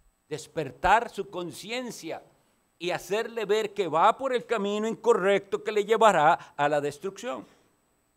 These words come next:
Bien. Unos minutitos para entonces hablar sobre esto tan importante de los versículos veintidós en adelante. Entonces, el que haya esposa,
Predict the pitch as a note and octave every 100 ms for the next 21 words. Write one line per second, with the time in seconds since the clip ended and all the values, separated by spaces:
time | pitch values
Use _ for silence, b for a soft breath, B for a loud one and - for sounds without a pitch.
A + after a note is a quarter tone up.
0 | _ _ _ _ _ _ G2+ F#2 F#2 _
1 | _ _ _ _ _ _ _ _ _ E3+
2 | G#3 F#3+ F3+ F3+ E3+ G3+ G3+ F#3 - F3
3 | F#3 - D#3 D3+ E3+ F#3 F3 - E3+ -
4 | - b b b _ _ _ _ C#3 D3+
5 | D3 F#3 A3 A#3+ A3+ - b b _ -
6 | D3 C#3 E3 F#3 - F#3+ - - F#3 G3+
7 | F#3+ E3+ E3+ D#3+ F#3+ G3 G3 - G3 _
8 | _ _ _ _ _ _ _ _ _ _
9 | _ _ _ _ _ B2 B2 B2 - D3
10 | D3 C3+ C#3 C3+ C3+ C3+ C3 C3+ B2 A2+
11 | G2+ F2 F2 A#2+ B2+ - C3+ A#2+ G#2 -
12 | D#3+ D3+ D#3 D#3+ G#3 C4 B3+ C#4 B3 -
13 | A3+ A#3 E3 C3+ C3 C3+ C#3